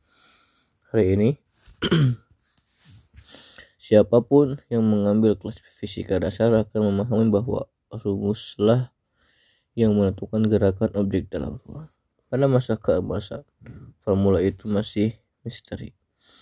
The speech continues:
Melalui teori dan eksperimen, ilmuwan berharap menemukan algoritma ajaib ini. Pemahaman tersebut menuntun pada sikap menghargai dan mencintai kekuasaan Allah serta hubungan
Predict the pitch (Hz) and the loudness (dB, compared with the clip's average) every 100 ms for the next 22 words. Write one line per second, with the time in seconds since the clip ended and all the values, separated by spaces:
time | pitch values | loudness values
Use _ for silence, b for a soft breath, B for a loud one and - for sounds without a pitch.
0 | b b _ - 90 92 98 92 - 95 | b b _ -2 2 4 4 2 0 4
1 | 98 98 92 101 - - 92 90 95 104 | 4 2 -2 -4 -8 -6 -6 -4 -2 -2
2 | 120 101 95 95 95 95 95 113 107 107 | -4 -6 -4 -2 0 2 2 4 4 4
3 | 104 98 95 95 98 98 98 98 104 - | 2 -4 -4 -2 -4 -2 -2 -2 -4 -4
4 | 101 95 95 98 98 - 98 92 98 98 | -2 0 2 2 2 -2 -8 -4 0 2
5 | 92 123 - 123 - - 101 95 107 101 | 0 -6 -12 -14 -14 -14 -8 -4 -2 -2
6 | 92 92 - 101 107 107 101 101 - 117 | -2 -4 -6 -4 -2 0 -2 -2 -4 -6
7 | 123 107 113 - - 139 156 147 143 147 | -4 -6 -6 -8 -8 -6 -6 -6 -6 -4
8 | 151 139 120 117 117 135 117 120 120 123 | -2 -2 -2 -6 -10 -14 -12 -10 -12 -14
9 | - 113 113 - - - - _ _ B | -12 -6 0 0 -2 -18 -20 _ _ B
10 | B B 240 220 B - 120 - 123 110 | B B -14 -14 B -12 -12 -10 -10 -6
11 | 107 120 117 113 | -6 -4 0 0